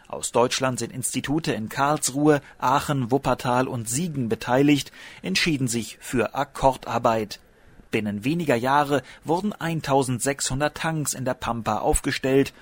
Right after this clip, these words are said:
mit Elektronik und Funkverbindung versehen und schließlich mit hochreinem und damit weitestgehend vermodersicherem Wasser befüllt. Das alles haben die Forscher getan, um endlich die Teilchen der höchsten Energien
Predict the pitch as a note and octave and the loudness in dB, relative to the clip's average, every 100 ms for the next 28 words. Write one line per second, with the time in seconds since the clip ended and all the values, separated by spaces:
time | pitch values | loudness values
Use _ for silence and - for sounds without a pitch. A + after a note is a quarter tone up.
0 | - - - G#2+ A2 C3 - C3+ E3 D#3+ | -20 -16 -12 -8 -4 -6 0 2 2 0
1 | A2+ G#2 - E3+ - C#3 C#3 C#3 C3 - | -2 -4 -4 -4 -2 -2 0 0 -2 -4
2 | A2+ A2 C#3+ D3 C3+ - - - F3+ - | -4 0 0 0 -4 -12 -14 -6 -4 -2
3 | C#3+ C#3+ - C3 - - A2+ - D3+ D3+ | 0 0 2 0 -2 -8 -12 -2 2 2
4 | - A2+ C#3+ D3+ D#3 C#3 - - - A2 | 0 -2 0 2 2 0 -8 -10 -6 -2
5 | A2+ C3 - A#2 B2+ C3 - - B2+ C3+ | -2 -4 -4 -2 -2 -2 -4 -4 -2 -2
6 | - - - D#3 C#3+ D3 C3+ B2 G#2+ A2 | -6 -8 -4 -2 2 2 4 2 2 -4
7 | - G#2+ C#3+ C#3 A#2 - A2 A2 A2 - | -6 -6 -6 -6 -6 -2 -2 -2 -4 0
8 | A#2 A2 - - _ _ _ - - - | 2 2 -4 -14 _ _ _ -20 -20 -12
9 | - - A#2+ E3+ E3+ - A#2+ A#2 - C3+ | -10 -6 0 2 2 2 0 0 0 2
10 | B2+ C3+ C3+ - D3+ F3 E3 - - - | 2 0 -2 -2 0 0 -2 -8 -20 -8
11 | B2+ G#2+ E3+ E3+ C#3+ C#3 C3 - F#3+ - | -6 -2 -2 -2 0 0 -2 -8 -10 -2
12 | D3 D3 - C3+ C3 - - F#3+ - C3+ | 2 2 0 -2 -2 -6 -6 -6 -2 -2
13 | B2+ - - A#2+ C#3 D3+ B2 A#2+ A#2 C#3 | 0 -2 -4 -6 -4 -4 -2 -4 -6 -6